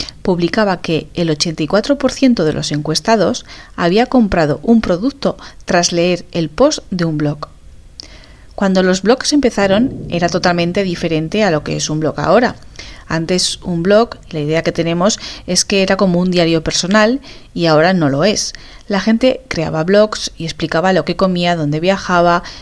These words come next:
los productos de belleza que, que usaba. Los bo-, los blogueros ahora son youtubers o instagramers. Lo que hay que hacer es crear contenido de calidad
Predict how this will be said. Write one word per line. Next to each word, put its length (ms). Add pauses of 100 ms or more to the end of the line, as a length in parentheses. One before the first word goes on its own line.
los 120
productos 600
de 80
belleza 400
que, 480
que 340
usaba. 560 (760)
Los 180
bo-, 280
los 180
blogueros 540 (240)
ahora 260
son 220
youtubers 680 (280)
o 180
instagramers. 720 (1200)
Lo 160
que 80
hay 60
que 100
hacer 440
es 220
crear 400
contenido 480
de 120
calidad 480